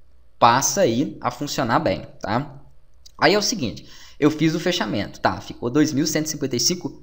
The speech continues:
redondo ali, né? Eu tirei aquele valor. Só quando eu volto aqui, ele tá com esse problema aqui, ó, sempre acontecendo. Então, o que que eu faço?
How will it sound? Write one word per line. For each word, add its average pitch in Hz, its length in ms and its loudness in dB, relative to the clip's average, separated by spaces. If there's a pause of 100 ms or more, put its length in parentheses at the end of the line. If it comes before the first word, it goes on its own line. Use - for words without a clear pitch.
(120)
redondo 151 680 4
ali, 190 220 0
né? 107 280 -6
Eu 107 120 -6
tirei 156 340 4
aquele 156 180 -2
valor. - 360 -2 (200)
Só - 140 2
quando 285 140 8
eu 202 80 8
volto 160 180 6
aqui, 220 320 -2
ele 156 140 0
tá 170 100 4
com 180 300 0
esse 175 300 4
problema 180 400 -2
aqui, 147 260 -2
ó, 117 100 -8
sempre 113 380 -2
acontecendo. 151 600 -2 (360)
Então, 277 280 8
o 269 40 2
que 262 160 0
que 247 100 -6
eu 208 100 2
faço? - 540 -4